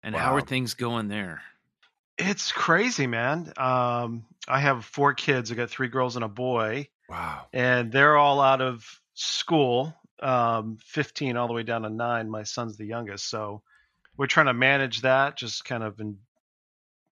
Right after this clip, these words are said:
Speaker 3: use the time wisely, I guess, because you don't know what the heck's going on.
Speaker 2: <laughs> I'm sure your, I'm sure your wife's like mine would be like, "Honey, just handle the school today.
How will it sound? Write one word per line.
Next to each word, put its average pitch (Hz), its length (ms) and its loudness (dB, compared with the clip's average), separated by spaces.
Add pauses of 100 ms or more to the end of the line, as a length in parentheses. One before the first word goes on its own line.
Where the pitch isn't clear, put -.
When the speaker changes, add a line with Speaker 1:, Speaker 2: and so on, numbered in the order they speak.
(240)
Speaker 3:
use 139 300 0
the 113 140 -4
time 131 420 0
wisely, 117 480 0
I 104 40 -4
guess, 117 340 -4
because 113 200 -14
you 120 60 -8
don't 123 160 -6
know 120 80 -8
what 117 180 -4
the - 60 -12
heck's 123 240 -4
going - 260 2
on. 143 220 2 (180)
Speaker 2:
<laughs> - 220 -6
I'm 139 140 8
sure 170 200 6
your, 165 200 6
I'm 151 220 6
sure 175 180 4
your 170 140 6
wife's 143 340 6
like 131 200 6
mine 127 220 6
would 135 100 2
be 123 60 -2
like, 123 160 6
"Honey, 151 380 4 (360)
just 156 280 2
handle 139 320 2
the 185 100 0
school 147 320 2
today. 123 440 4